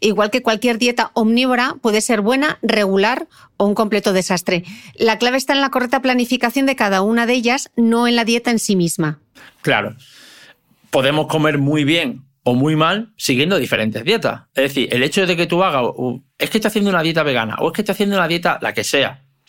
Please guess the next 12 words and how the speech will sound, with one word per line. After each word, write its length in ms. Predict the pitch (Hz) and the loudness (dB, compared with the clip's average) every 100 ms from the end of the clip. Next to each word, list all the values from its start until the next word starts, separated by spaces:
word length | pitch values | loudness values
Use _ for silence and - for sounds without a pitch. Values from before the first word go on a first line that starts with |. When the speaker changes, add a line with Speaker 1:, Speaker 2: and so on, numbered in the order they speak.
| - _ _ - - | -20 _ _ -18 -4
Speaker 2:
a 80 | 117 | 0
veces 280 | 160 156 | 0 0
en 80 | 135 | 0
sí 180 | 127 151 | 0 0
mismo 560 | 175 180 165 190 240 _ | 0 0 -2 -2 -4 _
no 300 | - 143 156 | -8 -2 0
te 100 | 190 | 2
garantiza 640 | 170 139 127 110 165 139 131 | 0 0 -2 -2 -2 -2 -2
que 100 | 123 | -2
estés 240 | - 135 | -2 -2
comiendo 580 | 131 123 143 135 120 104 | 0 0 0 2 0 -2
bien, 460 | 113 139 143 113 | -2 0 0 -4